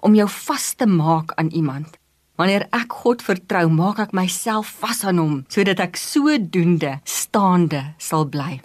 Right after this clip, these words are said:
God gebruik heel dikwels menslik onmoontlike omstandighede om te wys hoe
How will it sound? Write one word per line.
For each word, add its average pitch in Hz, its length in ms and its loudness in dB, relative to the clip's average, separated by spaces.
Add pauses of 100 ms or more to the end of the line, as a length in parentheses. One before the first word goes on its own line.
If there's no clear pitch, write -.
(500)
God 208 220 0
gebruik 160 340 0
heel 185 160 4
dikwels 175 400 -2
menslik 208 560 0
onmoontlike 254 760 6
omstandighede 175 920 -2
om 185 140 0
te 196 100 -2
wys 170 320 0
hoe 185 80 -4